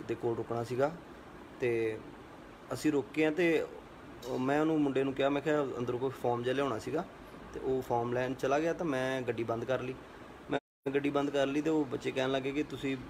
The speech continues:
ਮ, ਗੱਡੀ ਬੰਦ ਕਰ ਲਈ, ਗਰਮੀ ਬਹੁਤ ਆ ਬਾਹਰ।" ਤੇ ਮੈਂ ਵੈਸੇ ਹੀ generally ਕਿਹਾ ਉਹਨਾਂ ਨੂੰ, ਮੈਂ ਕਿਹਾ, "ਬਾਹਰ ਵੇਖਿਆ ਤੁਸੀਂ, ਅਹ, ਕੀ ਮਾਹੌਲ ਚੱਲ ਰਿਹਾ?" ਤਾਂ ਉਹ ਕਹਿੰਦੇ ਕਿ "ਹਾਂ, ਬਾਬੇ ਨੇ ਚੰਗਾ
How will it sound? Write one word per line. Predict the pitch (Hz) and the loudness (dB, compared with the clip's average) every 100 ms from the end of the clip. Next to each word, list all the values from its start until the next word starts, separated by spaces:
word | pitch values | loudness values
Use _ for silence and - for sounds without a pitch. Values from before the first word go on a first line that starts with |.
| - | -8
ਮ, | 113 117 110 110 | -4 -4 -2 -2
ਗੱਡੀ | 117 123 | 0 0
ਬੰਦ | 123 123 | 0 0
ਕਰ | 120 | 0
ਲਈ, | 123 143 | 2 2
ਗਰਮੀ | 127 120 | 2 2
ਬਹੁਤ | 117 110 113 | 0 0 2
ਆ | 120 | 2
ਬਾਹਰ।" | 120 120 | 2 0
ਤੇ | 139 | 2
ਮੈਂ | 147 151 | 4 6
ਵੈਸੇ | 135 123 143 | 6 4 4
ਹੀ | 135 | 4
generally | 123 131 | 4 2
ਕਿਹਾ | 127 | 2
ਉਹਨਾਂ | 127 | 2
ਨੂੰ, | 135 | 2
ਮੈਂ | 127 | 2
ਕਿਹਾ, | 147 | 0
"ਬਾਹਰ | 170 139 143 | 4 4 4
ਵੇਖਿਆ | 123 - | 2 0
ਤੁਸੀਂ, | 175 170 | 0 -2
ਅਹ, | 170 - - - - - 127 127 117 | -4 -14 -16 -16 -8 0 4 2 0
ਕੀ | - | 0
ਮਾਹੌਲ | 139 135 127 | 2 4 4
ਚੱਲ | 127 113 | 2 0
ਰਿਹਾ?" | 113 113 - - - - - - - | 0 -2 -6 -16 -16 -18 -18 -8 2
ਤਾਂ | 143 147 147 | 4 6 4
ਉਹ | 139 | 2
ਕਹਿੰਦੇ | 156 170 | 2 4
ਕਿ | 190 202 | 6 6
"ਹਾਂ, | 156 143 143 147 | 8 8 6 6
ਬਾਬੇ | 139 135 139 | 4 4 4
ਨੇ | 143 | 2
ਚੰਗਾ | 139 131 131 139 139 | 2 0 4 6 4